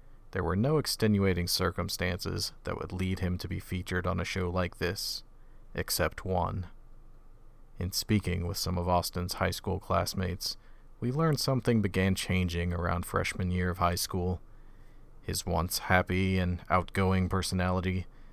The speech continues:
became more aggressive and closed off. Not unusual for someone at that age.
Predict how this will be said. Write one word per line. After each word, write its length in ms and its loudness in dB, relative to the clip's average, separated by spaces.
became 300 2
more 280 6
aggressive 560 2
and 140 -2
closed 420 0
off. 420 0
Not 180 8
unusual 580 4
for 140 -8
someone 340 0
at 120 -2
that 200 2
age. 460 0